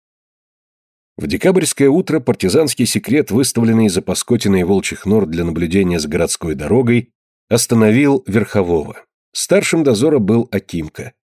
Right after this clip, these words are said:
сын вдовы Алены Мишуковой. Остальные в дозоре были его сверстники, все сыновья партизан. "Кто такой будешь?"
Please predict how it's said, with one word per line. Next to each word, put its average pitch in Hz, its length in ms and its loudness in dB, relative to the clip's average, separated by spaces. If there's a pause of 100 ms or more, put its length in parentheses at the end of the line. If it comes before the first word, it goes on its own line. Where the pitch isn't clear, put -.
сын 170 320 2
вдовы 101 520 2
Алены 95 400 2
Мишуковой. 87 720 -6 (580)
Остальные 160 500 2
в - 20 -4
дозоре 151 400 2
были 127 240 2
его 110 220 0
сверстники, - 760 -6 (320)
все - 320 -2
сыновья 92 420 -2
партизан. 76 600 -8 (720)
"Кто - 240 0
такой 147 380 2
будешь?" 135 520 0